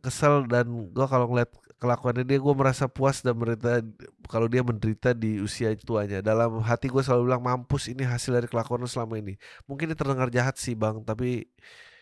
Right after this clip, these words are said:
ya gitu, sehat selalu, Bang, makasih. Eh, menurut gua nggak akan berubah.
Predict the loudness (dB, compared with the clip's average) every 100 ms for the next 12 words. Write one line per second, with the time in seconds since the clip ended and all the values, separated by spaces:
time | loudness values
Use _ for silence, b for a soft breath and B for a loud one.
0 | b -6 -4 -4 -2 0 2 0 2 -2
1 | -4 -8 -10 -8 2 6 8 8 4 -4
2 | -8 -8 B B B B _ _ -4 4
3 | 4 4 8 10 10 10 8 8 -2 -6
4 | -6 -6